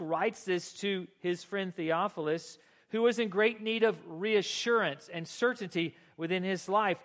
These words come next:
because he has some questions relating to why God does the things the way that he does and did the way the things that, that he did. He's a Gentile, but he lacks that word certainty. And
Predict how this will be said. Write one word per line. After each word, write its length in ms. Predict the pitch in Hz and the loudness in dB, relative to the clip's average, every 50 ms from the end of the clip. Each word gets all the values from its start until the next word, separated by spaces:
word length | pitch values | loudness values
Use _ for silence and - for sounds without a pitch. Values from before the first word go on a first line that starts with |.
| - - _ - | -12 -14 _ -4
because 300 | 208 - - 214 208 - | -2 2 2 2 2 2
he 120 | 240 214 | 0 -2
has 320 | 170 156 190 196 202 208 | 0 2 2 2 2 2
some 220 | - - 254 247 233 | 0 -2 -6 -6 -6
questions 460 | - - 233 175 165 - 220 214 202 | -2 0 0 0 0 -2 -6 -10 -8
relating 380 | 202 196 180 170 175 196 214 214 | -4 0 2 2 2 2 0 0
to 120 | - 214 | -2 -2
why 240 | 196 190 180 190 202 | 0 2 0 0 0
God 360 | 180 160 170 160 180 175 143 | 2 2 4 4 4 2 2
does 200 | 165 151 160 - | 0 0 0 0
the 100 | - 190 | -2 -6
things 360 | - - 175 170 185 175 - - - - - - | -6 -6 -6 -6 -6 -8 -12 -16 -20 -20 -6 -2
the 80 | - 185 | 0 0
way 220 | 165 170 175 185 | 2 2 2 2
that 160 | 185 220 190 | 2 2 0
he 160 | 170 226 233 | 0 -2 -2
does 360 | 202 220 247 277 262 220 175 - | 0 2 2 2 2 0 0 -2
and 160 | 175 175 190 | -4 -6 -4
did 140 | 277 285 240 | -6 -2 0
the 80 | 220 | 0
way 140 | 190 185 180 | 0 2 0
the 100 | 180 185 | 0 -2
things 240 | - 190 196 196 180 | -2 -4 -6 -4 -4
that, 160 | 226 214 - - - - - - | -4 -6 -6 -8 -14 -20 -6 -2
that 160 | 208 214 175 | 0 0 0
he 160 | 170 220 233 | -2 -4 -6
did. 380 | 202 175 240 254 233 190 160 143 - - - - - | -4 0 2 4 4 4 2 -2 -8 -20 -20 -20 -16
He's 240 | _ - 220 220 180 | _ -2 -2 2 2
a 80 | 196 180 | 2 2
Gentile, 760 | 147 - 185 208 226 226 220 226 220 233 240 240 240 240 226 - - _ _ _ - | 2 0 0 0 0 0 -2 0 2 2 4 4 2 2 -2 -6 -14 _ _ _ -2
but 140 | 190 180 | 0 0
he 120 | 202 208 190 | 0 0 0
lacks 440 | 175 170 180 190 208 214 214 - - | 0 2 2 4 2 2 0 -4 -2
that 340 | - 196 185 185 180 - - - _ _ _ | 2 4 4 4 2 -2 -10 -20 _ _ _
word 400 | 139 139 165 175 180 180 180 156 | -8 -4 -2 0 0 0 -2 -4
certainty. 920 | - - - - - 214 208 202 - - 170 151 - - 147 123 110 - _ _ _ _ _ _ _ _ _ _ _ _ _ | -8 -12 -10 -4 0 0 0 0 0 -4 -6 -6 -4 -4 -4 -4 -4 -8 _ _ _ _ _ _ _ _ _ _ _ _ _
And 640 | 175 208 226 233 214 185 170 165 165 175 185 175 | -4 -2 0 0 2 2 2 2 0 -2 -6 -10